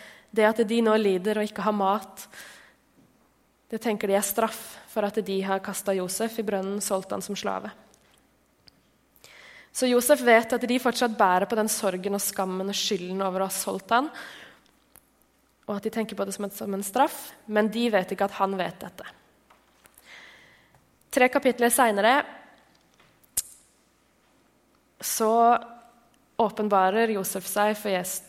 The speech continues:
for Jesus, for brødrene. Josef viser, «Det er jeg som er broren deres.» Og det første han gir de, de blir skrekkslagne, sant? Hva skjer nå?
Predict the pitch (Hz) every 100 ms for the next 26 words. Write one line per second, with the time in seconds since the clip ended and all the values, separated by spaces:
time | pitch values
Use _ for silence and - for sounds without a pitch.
0 | - - 202 202 - 214 - - 233 226
1 | 214 185 185 202 - - _ - - -
2 | - - - _ 220 214 247 233 220 220
3 | 220 226 226 - - - _ _ _ _
4 | _ - - _ 196 214 202 208 - 220
5 | 196 196 202 214 185 180 190 220 - -
6 | - _ _ _ _ _ _ _ _ _
7 | _ _ _ _ _ _ _ _ _ _
8 | _ 220 233 - 262 - - - 254 269
9 | - - - _ 247 226 208 190 208 214
10 | - - _ 220 220 226 - 220 - 196
11 | 175 208 214 208 233 - - - - -
12 | _ _ _ _ _ _ _ _ _ _
13 | _ _ _ _ _ 214 214 - 196 196